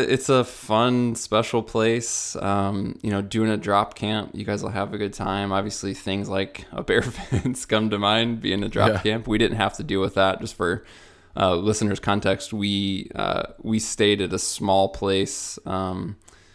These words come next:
Speaker 1: it, he calls it a lodge. Like, lodge sounds super fancy. <laughs> It was not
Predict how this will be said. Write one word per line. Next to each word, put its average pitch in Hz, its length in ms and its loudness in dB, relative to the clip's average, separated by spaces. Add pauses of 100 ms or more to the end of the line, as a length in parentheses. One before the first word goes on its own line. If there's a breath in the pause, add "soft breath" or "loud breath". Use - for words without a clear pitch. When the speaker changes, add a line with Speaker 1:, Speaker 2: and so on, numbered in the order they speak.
(380 soft breath)
Speaker 1:
it, 92 240 -4 (720)
he 113 140 0
calls 98 340 2
it 98 60 -4
a 92 60 -2
lodge. 92 440 4
Like, 95 160 -6
lodge 92 360 2
sounds 92 240 -4
super 95 300 -6
fancy. 90 540 -2
<laughs> - 60 -2
It 120 140 0
was 107 180 -2
not - 300 -2